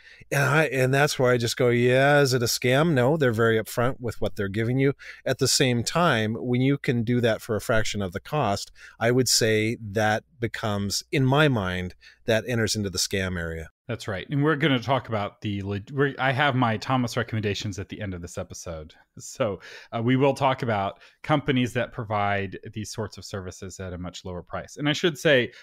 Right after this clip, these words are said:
Speaker 2: when it comes, uh, to scribe writing, which used to be called, uh, Book in a Box, the, part of the reason why they're so expensive is that they write the book. So they connect you with a ghostwriter, and they do all of the work. So what you're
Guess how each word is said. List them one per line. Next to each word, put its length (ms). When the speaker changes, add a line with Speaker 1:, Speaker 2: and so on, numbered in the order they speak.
Speaker 2:
when 100
it 80
comes, 320
uh, 260
to 140
scribe 380
writing, 240
which 160
used 160
to 40
be 80
called, 380
uh, 100
Book 240
in 60
a 60
Box, 400
the, 80
part 260
of 60
the 60
reason 240
why 120
they're 140
so 240
expensive 640
is 140
that 180
they 160
write 260
the 80
book. 240
So 180
they 120
connect 520
you 80
with 120
a 60
ghostwriter, 640
and 100
they 80
do 160
all 180
of 80
the 80
work. 260
So 140
what 160
you're 180